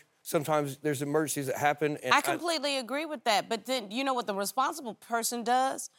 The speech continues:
Speaker 2: Is they let somebody know, probably their partner, that there's going to be a delay. That's just common courtesy.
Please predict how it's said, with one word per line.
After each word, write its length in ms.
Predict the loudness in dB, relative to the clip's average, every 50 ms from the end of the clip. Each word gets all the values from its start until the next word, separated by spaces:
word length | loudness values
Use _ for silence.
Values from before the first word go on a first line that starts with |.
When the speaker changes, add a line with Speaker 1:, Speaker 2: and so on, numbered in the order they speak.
| -20 -20 -18 -18 -8 -4
Speaker 2:
Is 160 | -2 -2 2 2
they 160 | 2 2 2
let 280 | 4 4 4 4 4 0
somebody 480 | 0 0 0 4 4 4 4 4 2
know, 300 | -2 0 2 2 2 2
probably 440 | 0 -2 -2 0 0 0 0 -2 0
their 140 | 0 0 0
partner, 640 | -2 -2 2 4 4 4 2 -2 -6 -8 -8 -8 -12 _ _ _ -20 -20 -20 -20 -8 _
that 140 | -4 -2 0
there's 180 | 0 0 0
going 260 | 2 2 2 2 2 0
to 60 | -2
be 160 | -2 0 0
a 60 | 0 0
delay. 560 | 0 -2 2 4 4 4 4 4 2 -2 -6 _ _ _ _ _ _ -2
That's 200 | -2 -2 -2 -2
just 200 | 0 0 0 0
common 380 | -2 -2 0 0 0 0 -2
courtesy. 680 | -4 2 4 4 4 4 2 0 0 0 -2 -4 -8